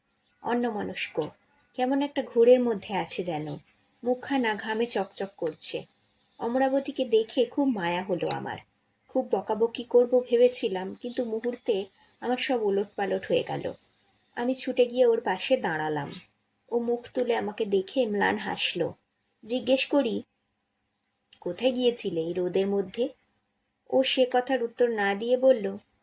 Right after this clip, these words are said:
"কতক্ষণ?" "কতক্ষণ হলো এসেছ?" অমরাবতীকে অনুসরণ করে ওর চেম্বারে এসে বসলাম। ঠান্ডা পানীয় গলায় ঢালছি, এমন সময় ওর একটা ফোন এলো। আমাদের আলোচনায় ছেদ পড়ল।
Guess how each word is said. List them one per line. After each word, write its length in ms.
"কতক্ষণ?" 680
"কতক্ষণ 420
হলো 180
এসেছ?" 440
অমরাবতীকে 640
অনুসরণ 540
করে 260
ওর 120
চেম্বারে 580
এসে 260
বসলাম। 520
ঠান্ডা 280
পানীয় 380
গলায় 280
ঢালছি, 420
এমন 220
সময় 380
ওর 80
একটা 260
ফোন 300
এলো। 240
আমাদের 380
আলোচনায় 540
ছেদ 280
পড়ল। 360